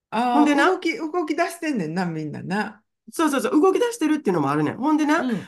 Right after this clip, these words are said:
Speaker 2: もう一つはな、私が、なんか、最近な、前は、あの、瓶やさとかさ、激しい系のやつ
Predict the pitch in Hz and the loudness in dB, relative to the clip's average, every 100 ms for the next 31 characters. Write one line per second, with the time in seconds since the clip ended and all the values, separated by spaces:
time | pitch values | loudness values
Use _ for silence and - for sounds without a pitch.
0 | - 381 381 381 370 175 143 147 165 - | 2 4 4 2 0 -2 0 0 -2 -6
1 | - _ 233 262 349 359 349 381 392 262 | -20 _ -2 2 0 0 -2 2 2 2
2 | - - _ - 220 262 311 180 175 151 | 0 -8 _ 0 2 4 2 2 2 2
3 | - - 285 277 269 240 233 240 - 269 | 0 -2 0 0 0 0 0 0 0 2
4 | 370 381 427 370 330 190 - - _ _ | 4 4 2 2 4 2 -2 -16 _ _
5 | 165 160 151 143 - 170 214 226 226 226 | -6 -2 -2 -4 -6 2 4 6 4 2
6 | 170 - 143 139 139 262 240 254 233 240 | -4 -6 -8 -10 -4 0 2 0 -2 -4
7 | 233 233 214 202 196 196 110 95 | -2 2 2 2 0 -4 -8 -8